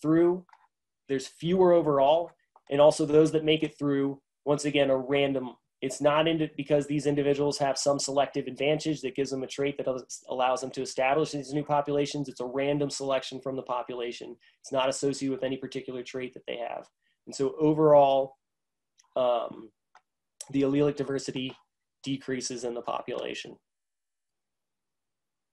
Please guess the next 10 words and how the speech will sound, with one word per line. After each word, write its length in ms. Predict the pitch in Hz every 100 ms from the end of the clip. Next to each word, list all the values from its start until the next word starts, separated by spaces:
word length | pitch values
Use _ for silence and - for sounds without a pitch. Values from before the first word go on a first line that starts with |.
| _ _ _ _ _ _ _ _ _ _ _ _ _ _ _ _ _ _ _ _ _ _ _ _ _ _ - -
So 480 | - 151 147 156 - - - _ _ _ _ _ _ -
I 80 | 151
just 260 | 185 180
want 180 | 180 180
to 80 | 175
reiterate 600 | 156 156 185 196 202 196 _ _ - - _ _ _ _ _ _ _
that 160 | 143 135
although 400 | 147 143 139 160
genetic 420 | 180 175 180 180 160
drift 420 | 160 175 175